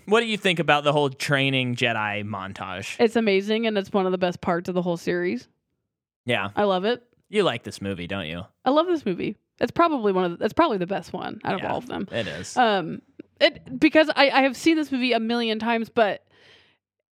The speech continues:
Speaker 2: in a lot of ways, it did feel like I ha-, like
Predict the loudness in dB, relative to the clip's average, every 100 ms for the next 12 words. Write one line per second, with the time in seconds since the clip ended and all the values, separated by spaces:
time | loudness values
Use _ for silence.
0 | _ 2 4 6 4 4 4 2 0 -2
1 | -2 0 2 2 2 2 -2 -2 2 0
2 | 0